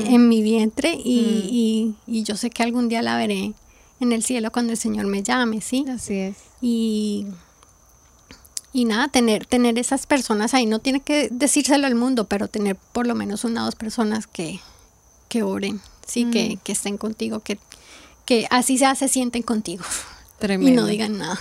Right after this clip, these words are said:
Speaker 2: <laughs> ¿sí?
Speaker 1: Tremendo. De decir, "Necesito ayuda.
Speaker 2: Ujú.
Speaker 1: Necesito
Speaker 2: Que no es,
Speaker 1: ayuda".
Speaker 2: no es fácil, no es
Speaker 1: Mm.
Speaker 2: fácil, no es fácil.
Speaker 1: Wow, tremendo,
Speaker 2: Ujú.
Speaker 1: tremendo. Eh, Moni, ¿tú quisieras compartir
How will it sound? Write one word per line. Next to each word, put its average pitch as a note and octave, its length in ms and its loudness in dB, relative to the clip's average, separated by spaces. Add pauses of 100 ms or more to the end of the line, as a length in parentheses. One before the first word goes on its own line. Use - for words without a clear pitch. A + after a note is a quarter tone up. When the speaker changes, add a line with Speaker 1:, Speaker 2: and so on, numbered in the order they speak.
(120)
Speaker 2:
<laughs> G3+ 180 -4
¿sí? G#3+ 340 -2
Speaker 1:
Tremendo. G3 500 2 (240)
De A3+ 180 2
decir, A3 400 4 (560)
"Necesito A#3 460 2
ayuda. G#3 420 6 (180)
Speaker 2:
Ujú. A#3 400 -2
Speaker 1:
Necesito G#3+ 360 -2
Speaker 2:
Que C4 100 4
no C4 60 4
es, - 220 4
Speaker 1:
ayuda". C#4+ 100 0
Speaker 2:
no C4+ 60 -2
es C4+ 140 -4
fácil, B3+ 380 -8 (280)
no A3+ 100 -10
es G#3 80 -6
Speaker 1:
Mm. G3 60 0
Speaker 2:
fácil, G3 340 -4 (440)
no G#3+ 80 -8
es G3 80 -14
fácil. G#3+ 100 -2
Speaker 1:
Wow, E3+ 480 0
tremendo, F3 540 -2
Speaker 2:
Ujú. G#3 320 -8
Speaker 1:
tremendo. F3+ 520 -2 (680)
Eh, A3+ 440 6
Moni, G#3+ 600 2
¿tú G#3+ 140 2
quisieras A3+ 380 0
compartir G3 680 0